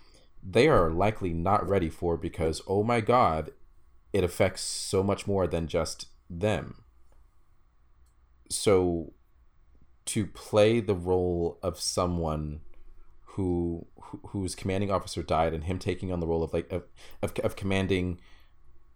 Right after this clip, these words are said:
his peers, people who are his age and younger, and some of them as young as seventeen,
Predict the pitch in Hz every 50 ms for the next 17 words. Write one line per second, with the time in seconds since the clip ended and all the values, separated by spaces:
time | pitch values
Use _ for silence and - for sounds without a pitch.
0 | - - - - - - - 120 123 120 - - - - - - 117 131 95 71
1 | - - - - - - - - - - - - - - - - 107 - - 107
2 | 104 95 101 98 95 92 92 90 85 - - 104 95 - - 95 95 95 98 98
3 | 92 - - - - - 87 92 90 85 80 90 90 92 85 76 - 67 65 -
4 | - 76 87 87 87 82 78 - - 90 92 98 92 - 104 98 95 - 98 92
5 | 85 80 92 90 92 95 90 90 92 90 - - - - 98 90 82 92 90 87
6 | - - - - 85 71 73 76 76